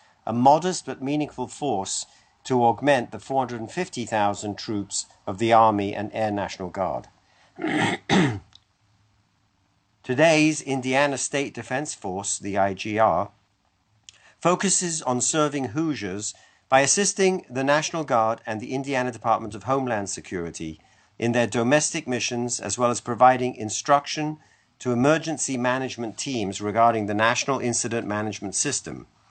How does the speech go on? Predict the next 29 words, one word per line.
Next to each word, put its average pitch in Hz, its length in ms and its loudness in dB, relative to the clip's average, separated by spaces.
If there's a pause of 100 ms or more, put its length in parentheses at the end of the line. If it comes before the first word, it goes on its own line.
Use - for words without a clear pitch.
(420)
designing 135 560 4
and 123 120 0
evaluating 120 800 0 (380)
training 147 420 4
exercise 127 720 0
and 117 180 -4 (100)
executing 117 720 -2
community 120 540 -2
support 120 420 -6
missions 98 480 -6
and 90 100 -6
events. 85 600 -8 (560)
<clears throat> - 0 - (1120)
The 123 160 2
I 180 160 8
G 160 200 2
R 139 200 8
Training 190 420 -4
Academy 87 600 -8 (380)
has 104 120 -8
been 127 200 2
vital 147 400 6
in 131 120 0
teaching 151 400 -4
us 117 160 2
the 117 140 -6
importance 147 540 -2
of 104 120 -8
leadership 123 580 -2